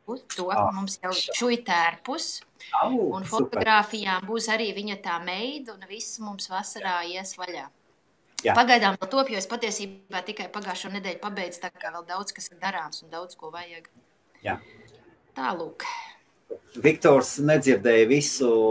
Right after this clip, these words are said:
Speaker 2: viņš saka, Viktor, ir kaimiņš pazīstams, blakus ir veikals.
Speaker 1: Jā, es gribu, lai viņi man uzraksta,
Speaker 2: Jā.
Speaker 1: jo es jau
Speaker 2: Savedīs
Speaker 1: īsti nezinu,
Speaker 2: kopā,
Speaker 1: kuri viņi
Speaker 2: savedīs
Speaker 1: ir.
Speaker 2: kopā. Savedīs
Speaker 1: Saved
Speaker 2: kopā.
Speaker 1: kopā, jā, tajā Messengerī,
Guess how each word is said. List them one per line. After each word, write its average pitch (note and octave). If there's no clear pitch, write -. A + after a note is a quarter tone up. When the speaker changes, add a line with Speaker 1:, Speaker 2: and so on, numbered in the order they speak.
Speaker 2:
viņš A2+
saka, A#2
Viktor, C#3+
ir D#3+
kaimiņš C#3+
pazīstams, B2
blakus D#3
ir B2+
veikals. D#3
Speaker 1:
Jā, A#3+
es -
gribu, C#4
lai C4
viņi C4
man B3+
uzraksta, G3+
Speaker 2:
Jā. C3
Speaker 1:
jo A3+
es -
jau -
Speaker 2:
Savedīs -
Speaker 1:
īsti -
nezinu, -
Speaker 2:
kopā, -
Speaker 1:
kuri B3+
viņi G#3
Speaker 2:
savedīs A#3+
Speaker 1:
ir. B3+
Speaker 2:
kopā. -
Savedīs G#3
Speaker 1:
Saved D4
Speaker 2:
kopā. F#3+
Speaker 1:
kopā, A3
jā, C4
tajā A3+
Messengerī, G3+